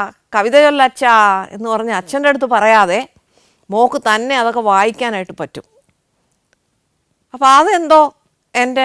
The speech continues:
മനസ്സിനെ സ്വാധീനിച്ചു, അച്ഛൻ ഈ പറഞ്ഞത്. അപ്പോ അക്ഷരങ്ങൾ കൂട്ടി വായിക്കാൻ പഠിക്കണം എന്ന് ഒരു അഭിനിവേശം എനിക്കുമുണ്ടായി.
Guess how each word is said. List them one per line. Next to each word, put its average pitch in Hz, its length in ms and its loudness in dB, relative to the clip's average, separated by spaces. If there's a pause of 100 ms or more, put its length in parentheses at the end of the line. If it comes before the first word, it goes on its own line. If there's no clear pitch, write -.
(120)
മനസ്സിനെ 226 440 -4
സ്വാധീനിച്ചു, 175 580 -4
അച്ഛൻ 175 300 -6
ഈ 202 120 -8
പറഞ്ഞത്. 147 360 -10 (960)
അപ്പോ 320 180 -6 (1600)
അക്ഷരങ്ങൾ 277 560 0
കൂട്ടി 262 340 -6
വായിക്കാൻ 233 480 2
പഠിക്കണം 226 540 -6 (320)
എന്ന് 214 300 -4 (920)
ഒരു 226 240 2 (160)
അഭിനിവേശം 220 640 -2 (680)
എനിക്കുമുണ്ടായി. 208 760 -6